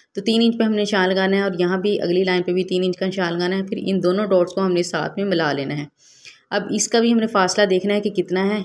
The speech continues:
ये देखें ये भी दो इंच का है, तो इसके भी सेंटर में हमने निशान लगाना है। और फिर जो नी-, ऊपर और नीचे दोनों पे हमने इसी तरह से निशान लगा के, ये देखें इधर से भी हमने एक इंच पे निशान लगाना है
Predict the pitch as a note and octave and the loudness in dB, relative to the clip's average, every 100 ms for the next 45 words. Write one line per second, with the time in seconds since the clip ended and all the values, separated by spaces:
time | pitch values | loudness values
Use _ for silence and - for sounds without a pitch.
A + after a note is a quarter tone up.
0 | G#3 F3 E3+ G3+ F#3 F3 F#3+ E3 E3+ G3+ | -2 -2 -2 -2 0 0 0 2 2 2
1 | G3 G3+ G#3+ G3 F3+ F3+ F3+ F3 E3+ F3 | 0 0 2 0 0 -2 -2 0 -2 0
2 | F#3+ F#3 F3+ F3 D3+ E3 F#3 F#3+ A3 A#3 | -2 0 -2 -2 -4 -2 0 0 -2 -6
3 | - - - E3 F3+ F3+ G#3 G#3 G#3+ E3+ | -14 -20 -10 -2 0 2 2 2 0 -2
4 | G3+ G3+ G3+ G3 F3 F3 E3 - A3 - | 0 4 4 4 2 2 0 0 2 4
5 | G3 F3+ F3 G3+ F#3+ F3 F3+ G3+ G3 F3+ | 2 2 2 2 2 2 2 0 2 2
6 | F3+ - F3+ F3+ F#3+ F3+ E3+ E3 E3 D#3+ | 0 -2 -2 0 -2 -2 -2 0 0 0
7 | D#3 A#3+ B3 - _ _ F3 F3 F3 F#3+ | -2 -4 -6 -12 _ _ -2 0 2 0
8 | F3+ F#3+ A#3 A#3 A#3 G#3 G3+ G3+ G3+ G3+ | 0 0 2 2 2 2 0 0 -2 -2
9 | G3+ G#3 F#3+ G3 G3 G3 A3 | -2 0 0 2 2 0 -2